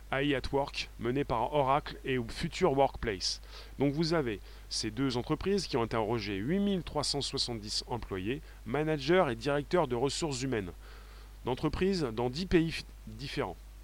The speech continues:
Et l'objectif était donc de, de savoir un petit peu, euh, comment l'intelligence artificielle a changé la relation entre les hommes et la technologie sur le lieu de travail. Et, euh, c'est un rapport qui se penche sur la façon dont cette innovation modifie le rôle des managers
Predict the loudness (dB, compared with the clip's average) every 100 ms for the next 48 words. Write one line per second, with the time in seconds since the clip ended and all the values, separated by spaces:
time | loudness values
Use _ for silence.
0 | -16 -16 -16 -16 -16 -16 -16 -16 -16 -16
1 | -16 -16 -16 -16 -4 0 0 0 -4 -4
2 | -6 -4 -4 0 0 2 2 0 -2 -6
3 | -4 -2 -2 -2 -4 -6 -10 -2 4 6
4 | 6 4 0 -2 0 2 2 2 0 0
5 | 0 0 0 -2 -6 -8 -4 -2 2 4
6 | 2 0 -8 -10 -4 -2 0 -2 2 4
7 | 4 4 2 2 0 -2 -4 -2 2 2
8 | 2 -2 -2 -2 -2 2 4 4 0 0
9 | 0 0 6 8 6 4 -2 -2 -6 -14
10 | -16 -18 -18 -18 -16 -16 -16 -16 -16 -16
11 | -16 -16 -16 -16 -6 -2 0 2 0 0
12 | -2 -2 -2 -2 -2 -2 -2 -4 -4 -2
13 | -2 -2 -4 -4 -2 -2 0 2 2 2
14 | 0 0 -2 -2 -4 0 2 4 2 2
15 | 2 2 -2 -2 0 4 4 4 2 0
16 | 2 0 2 2 4